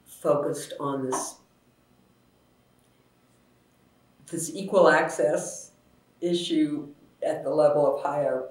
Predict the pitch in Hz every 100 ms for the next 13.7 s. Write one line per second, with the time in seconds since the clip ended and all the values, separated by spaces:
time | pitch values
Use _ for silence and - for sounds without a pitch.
0 | 143 143 127 - 131 - 135 131 127 127
1 | - 131 127 120 - - - - 180 175
2 | 117 - 190 196 196 190 160 - - 175
3 | 160 151 185 185 147 - - - _ _
4 | - - - - - 392 247 - 113 135
5 | - - - - - - - - 120 123
6 | 127 - 139 131 - 143 143 - - 135
7 | 139 - 127 135 139 143 - _ _ -
8 | 170 147 165 160 165 - - _ - 196
9 | 202 - 247 - _ _ _ _ _ _
10 | _ _ _ _ _ _ _ - 180 180
11 | 175 180 180 - - _ _ 170 180 185
12 | 190 196 196 185 175 170 170 165 165 -
13 | 262 - - - - -